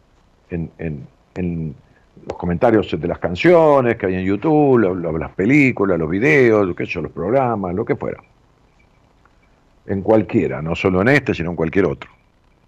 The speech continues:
Pero ¿por qué creen ustedes que esto sucede? A ver, son opiniones, ¿eh? Así que opinen libremente, nadie tiene la verdad. Es decir, yo tengo mi opinión, que vale un voto como el de cualquiera de ustedes. Pero,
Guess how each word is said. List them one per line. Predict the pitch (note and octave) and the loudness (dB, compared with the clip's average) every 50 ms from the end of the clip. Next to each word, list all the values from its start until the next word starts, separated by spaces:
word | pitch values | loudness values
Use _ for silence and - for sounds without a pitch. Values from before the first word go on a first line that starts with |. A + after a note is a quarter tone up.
| _ _ _ _ _ _ _ _ _ _ _ _ _ _ _ _ _ _ _ - | _ _ _ _ _ _ _ _ _ _ _ _ _ _ _ _ _ _ _ -10
Pero | - A#3+ | -10 -10
¿por | - A#3+ B3 - | -8 -8 -10 -10
qué | - B3 - - | -10 -12 -10 -6
creen | B3 B3 A3+ D#3+ | -4 -4 -2 -2
ustedes | C#3 B2 - - D3 D3+ C#3+ C3+ C3+ | -4 -6 -4 -2 0 2 2 2 0
que | - - B2+ | -2 -6 -6
esto | B2 - B2+ A2+ | -6 -6 -10 -12
sucede? | - - F2 - - - D2 C#2+ C#2 C#2 C2+ C2+ C2+ - _ _ - | -10 -12 -14 -12 -8 -6 -6 -4 -4 -6 -6 -8 -12 -16 _ _ -10
A | - - F#3+ | -2 0 2
ver, | C#3+ F2+ - - - _ _ _ _ _ _ _ _ _ _ _ _ _ _ _ _ _ _ _ _ _ | 2 2 0 -4 -8 _ _ _ _ _ _ _ _ _ _ _ _ _ _ _ _ _ _ _ _ _
son | - - A3+ C4 | -4 -2 0 0
opiniones, | C4 - - F#2+ E2+ A2 C#3+ D3+ G#2+ E2+ D#2+ D#2 - - | 0 -2 -2 -2 0 2 2 2 2 0 -4 -6 -4 -2
¿eh? | A2 C3+ D#3 B2 - - - _ _ _ _ _ _ _ _ _ - | -2 0 0 -2 -6 -12 -16 _ _ _ _ _ _ _ _ _ -16
Así | - - - | -16 -10 -4
que | - - | -2 -2
opinen | G3 - C3 B2+ B2 A2 | 0 0 0 2 2 2
libremente, | F2+ F2+ E2+ F#2 A#2+ F3 F3 B2 F2 D2 F2+ F2 | 2 0 0 0 2 2 2 2 0 -2 -4 0
nadie | G#2+ B2 A#2+ G2 | 2 2 2 2
tiene | E2 G#2+ G2+ F#2+ F2+ | 2 0 -2 -2 -2
la | E2+ D#2 D2 | -4 -4 -6
verdad. | D2 D2+ E2 G2+ D3 D3 - - - - _ _ _ _ | -6 -4 0 2 2 2 2 0 -4 -8 _ _ _ _
Es | _ - - - | _ -20 -16 -12
decir, | - D#2+ D#2 | -12 -8 -4
yo | E2 G#2+ G#2+ | -4 -2 -2
tengo | B2 G2+ F#2+ | -2 -2 -2
mi | G2+ G#2+ | -2 -4
opinión, | G#2+ F2+ C#3+ C#3 D3+ G3 A3+ G3+ | -2 -2 -2 -2 0 0 0 -2
que | - F#2 | -2 -4
vale | F2+ F#2 G2 G2+ | -2 0 0 -2
un | A2 A2+ | -2 0
voto | A2+ A#2+ D3+ - - - F#2+ | 4 4 4 4 2 -2 -4
como | E2+ F2 F2 | -4 -6 -6
el | E2+ | -6
de | D#2 D#2 | -8 -8
cualquiera | - E2+ E2+ - - F2 E2+ | -8 -8 -8 -6 -6 -4 -4
de | G2+ | -4
ustedes. | A2+ A2+ - E3+ G#2 D#2+ C#2+ - _ - - - - - - - - - - - _ _ _ | -2 0 0 2 2 0 -2 -6 _ -20 -20 -20 -20 -20 -20 -20 -20 -20 -20 -20 _ _ _
Pero, | - C3+ B2 A#2+ A2 - | -2 0 0 0 0 -2